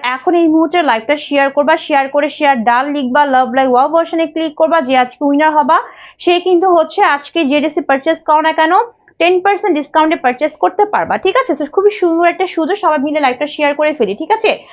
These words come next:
আচ্ছা, আমি কথা না বলে এখন ড্রেস দেখানো স্টার্ট করে দিই। ওকে, ড্রেস দেখানো স্টার্ট করে দিচ্ছি। এই ফাঁকে তোমরা যাদের হচ্ছে অফার লাগবে, লাইভটা শেয়ার করে ফেলো,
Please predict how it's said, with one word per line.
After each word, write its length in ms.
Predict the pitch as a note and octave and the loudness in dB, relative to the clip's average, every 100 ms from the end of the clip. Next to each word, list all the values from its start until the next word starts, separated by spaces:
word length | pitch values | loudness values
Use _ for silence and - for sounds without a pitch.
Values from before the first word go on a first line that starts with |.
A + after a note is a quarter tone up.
| - | -6
আচ্ছা, 200 | C4+ C4 | -2 0
আমি 180 | A#3 C#4+ | 0 0
কথা 200 | D#4 D#4 | 0 0
না 120 | F4+ F4 | 0 2
বলে 160 | F4 | 2
এখন 160 | F#4 F4+ | 2 2
ড্রেস 180 | C#4+ C#4+ | 0 0
দেখানো 260 | D#4+ D4+ | -2 -4
স্টার্ট 280 | D4 C#4+ C#4 | -2 -4 -2
করে 160 | D4+ D4 | -4 -2
দিই। 180 | E4+ B4 - _ _ _ _ - | -2 -4 -10 _ _ _ _ -4
ওকে, 240 | D4 A4+ | 0 0
ড্রেস 240 | A#3+ D#4 D#4+ | 2 2 2
দেখানো 380 | F4 F#4 F#4 E4+ | 0 2 2 0
স্টার্ট 380 | - D#4+ D#4 | -2 -2 0
করে 180 | E4 E4+ | 0 0
দিচ্ছি। 320 | D#4 D4+ - | 0 -2 0
এই 120 | F#4 E4+ | 2 2
ফাঁকে 340 | D#4+ D#4 F4 F4 | 0 0 -2 0
তোমরা 280 | D#4+ D#4 D4+ | 0 2 2
যাদের 360 | C4+ C4+ D#4+ | 2 2 2
হচ্ছে 220 | D#4+ D#4 | 0 0
অফার 300 | D4+ C4 D4+ | 0 2 2
লাগবে, 300 | D4+ C#4+ C4 | 2 0 0
লাইভটা 340 | D#4+ B3+ B3+ D#4+ | 0 0 -2 -4
শেয়ার 300 | D#4+ D4 C#4 | -2 0 2
করে 180 | C#4 C4+ | 0 0
ফেলো, 380 | G#3+ F3 C#3 | -2 -2 -6